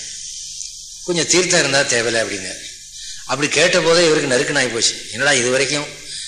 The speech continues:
நான் சிராதத்துக்கு எந்த பிராமணரை கூப்பிட்ட போதும் உனக்கு திருப்தியான்னு கேட்டா திருப்தின்னு தான் சொல்லுவாங்க, இவர் தயிர் சாதம் பத்தலைங்கிறாரே" அப்படின்னுட்டு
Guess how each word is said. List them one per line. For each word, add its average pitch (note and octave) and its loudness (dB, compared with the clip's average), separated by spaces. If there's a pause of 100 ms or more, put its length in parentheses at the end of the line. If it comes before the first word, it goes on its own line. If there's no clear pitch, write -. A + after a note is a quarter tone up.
(120)
நான் A#2+ 2
சிராதத்துக்கு C#3 4
எந்த C3 2
பிராமணரை D3+ 4
கூப்பிட்ட C#3+ 0
போதும் B2+ -4 (440)
உனக்கு B2 0
திருப்தியான்னு E3 2
கேட்டா D3 2
திருப்தின்னு D3+ 0
தான் E3 2
சொல்லுவாங்க, B2 0 (580)
இவர் D3+ 2
தயிர் D#3 4
சாதம் E3+ 6
பத்தலைங்கிறாரே" C#3+ 4 (520)
அப்படின்னுட்டு C3+ 2